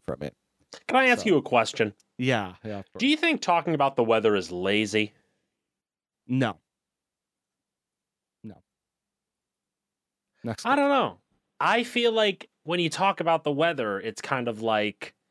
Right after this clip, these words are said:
Speaker 2: "I got nothing else to talk about. So let's just, let's just bring up this thing."
Speaker 1: I see, I think of the weather as the, um,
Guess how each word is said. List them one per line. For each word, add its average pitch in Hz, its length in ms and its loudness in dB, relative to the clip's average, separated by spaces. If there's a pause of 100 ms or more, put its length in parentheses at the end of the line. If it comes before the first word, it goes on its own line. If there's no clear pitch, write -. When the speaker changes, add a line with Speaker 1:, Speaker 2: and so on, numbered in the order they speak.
(420)
Speaker 2:
"I 175 200 2
got 147 180 2
nothing 143 260 2
else 139 160 2
to 127 80 -10
talk 185 320 0
about. 85 300 -2 (960)
So - 160 2
let's 160 280 4
just, 151 200 2 (680)
let's 156 260 2
just 156 220 2 (160)
bring 160 260 4
up 156 160 4
this - 460 0
thing." 101 420 0 (840)
Speaker 1:
I 165 260 2
see, 190 540 -6
I 180 280 2 (140)
think 180 360 -2
of 110 680 0
the 117 200 -4
weather 107 800 -2
as 101 640 -4 (100)
the, 107 640 -2
um, 101 640 -6